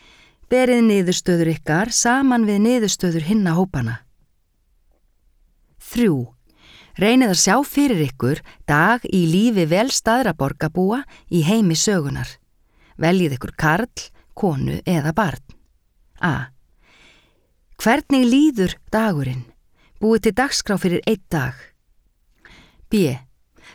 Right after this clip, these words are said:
Þegar dagskráin er tilbúin, skuluð þið búa til vinnuáætlun fyrir þjónustufólkið sem sér um að dagskráin gangi snurðulaust.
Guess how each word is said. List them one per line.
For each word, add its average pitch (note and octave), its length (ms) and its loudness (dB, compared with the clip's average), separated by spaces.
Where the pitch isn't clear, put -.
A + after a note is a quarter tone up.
Þegar A#3+ 260 2
dagskráin B3 540 0
er D#3 80 -4
tilbúin, C3 520 -2
skuluð F3 320 0
þið D#3 100 -2
búa F3 220 2
til F#3 200 0
vinnuáætlun G3 880 2
fyrir F3+ 220 0
þjónustufólkið F#3+ 960 0
sem - 160 0
sér C4 380 2
um A#3+ 100 4
að G3 160 -2
dagskráin G3+ 520 0
gangi A#3+ 400 2
snurðulaust. G#3+ 1040 0